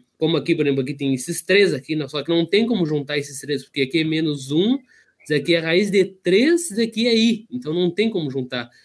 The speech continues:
Então tem que fazer a distributiva entre esses três assim mesmo, não, não tem pra onde correr, né? Então, então esse é o chato dela.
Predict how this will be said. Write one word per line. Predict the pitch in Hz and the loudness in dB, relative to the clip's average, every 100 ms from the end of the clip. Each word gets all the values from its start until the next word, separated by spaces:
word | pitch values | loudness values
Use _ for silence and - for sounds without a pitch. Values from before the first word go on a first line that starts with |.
| _ - | _ -12
Então | 131 156 151 | -2 0 2
tem | 160 165 | 0 -2
que | |
fazer | 165 147 147 | -2 -2 0
a | 165 | -2
distributiva | 156 165 156 160 147 - 160 170 | -2 -4 -2 -4 -4 -6 -2 0
entre | 170 170 175 | 0 -2 -4
esses | 196 196 185 | -4 -8 -4
três | 185 190 | 0 0
assim | 208 214 233 | 0 -2 -2
mesmo, | 214 190 190 143 | 0 0 -2 -6
não, | 120 120 | -6 -6
não | 127 131 127 | -6 -6 -2
tem | 165 | -2
pra | 170 175 | 0 0
onde | 175 - | 0 -2
correr, | 185 180 180 | -4 -2 -2
né? | 139 117 _ _ _ _ _ - | -2 -8 _ _ _ _ _ -16
Então, | 120 127 123 131 131 123 117 _ _ _ _ _ _ _ _ _ - | -8 -2 0 2 0 -2 -4 _ _ _ _ _ _ _ _ _ -16
então | 131 127 127 127 | -12 -6 -2 0
esse | 123 156 | 0 0
é | |
o | 160 170 | 0 0
chato | 170 196 220 - | -2 -4 -6 -6
dela. | 131 123 113 | -8 -6 -10